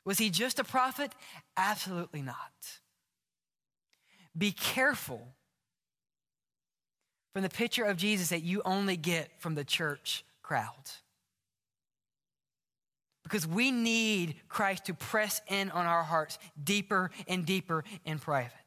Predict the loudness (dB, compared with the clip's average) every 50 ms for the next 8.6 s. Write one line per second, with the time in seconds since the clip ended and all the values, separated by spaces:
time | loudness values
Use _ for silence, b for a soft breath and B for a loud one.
0 | -20 -20 -20 -20 _ _ _ _ _ _ _ _ _ _ _ _ _ _ _ B
1 | B B B B B B B B -6 -2 0 0 0 2 2 2 0 2 2 2
2 | 2 2 2 2 2 2 2 2 2 0 0 2 2 4 4 4 2 0 -2 0
3 | 2 2 4 4 2 2 0 0 0 -2 0 0 0 0 0 0 -2 -2 -2 0
4 | 0 0 0 0 -2 -4 -6 _ -10 -6 -6 -6 -6 -8 -10 -12 -14 -12 -14 -20
5 | -20 _ _ _ _ _ _ _ _ _ _ _ _ _ _ _ _ _ _ _
6 | _ _ _ _ _ _ _ _ _ _ _ _ _ _ _ _ _ _ -6 -4
7 | -2 0 0 0 -2 0 2 2 2 2 0 0 -2 -2 -2 0 0 0 0 0
8 | -2 -4 -4 -4 -4 -4 -2 -2 -2 -4 -4 -6